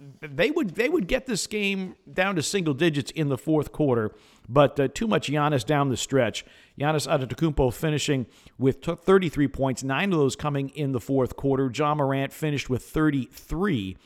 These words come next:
four in the fourth quarter. And Jaren Jackson Junior, man, seventeen in the third quarter, ten in the fourth quarter, goes for twenty-nine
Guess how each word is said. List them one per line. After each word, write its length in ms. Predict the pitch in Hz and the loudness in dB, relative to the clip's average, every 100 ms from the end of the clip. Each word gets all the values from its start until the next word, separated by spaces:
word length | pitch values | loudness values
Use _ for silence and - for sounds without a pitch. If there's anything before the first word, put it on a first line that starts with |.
| _ _ _ | _ _ _
four 520 | - - 202 220 160 | -14 0 4 6 4
in 180 | - 139 | 2 0
the 100 | 120 | -2
fourth 360 | - 113 104 - | -2 -4 -4 -6
quarter. 400 | 120 110 113 - - - - | -4 -2 -2 -4 -14 -20 -6
And 160 | 127 | -4
Jaren 320 | 120 160 175 147 | 0 0 2 0
Jackson 460 | 151 147 - 139 | -2 -2 -2 -2
Junior, 500 | 120 156 160 165 170 - _ _ | 2 2 2 0 -2 -10 _ _
man, 380 | - 127 123 101 - | -4 0 0 -2 -6
seventeen 640 | - 151 165 190 185 180 | -2 2 2 0 -2 0
in 100 | 170 | 0
the 100 | 156 | 0
third 300 | 147 151 143 | 2 2 2
quarter, 340 | - 139 135 135 | 0 2 2 -2
ten 560 | - - 160 165 170 - | -8 -6 -4 -4 -8 -6
in 140 | 170 | -2
the 100 | 135 | 0
fourth 400 | - 156 147 143 | 0 0 0 0
quarter, 480 | - 117 113 113 110 - _ _ _ | -4 -2 0 0 -2 -8 _ _ _
goes 220 | 147 156 | 4 6
for 140 | - 117 | 2 -8
twenty-nine 960 | - - 190 214 190 147 143 143 143 | -10 -6 -2 0 0 0 0 -2 -4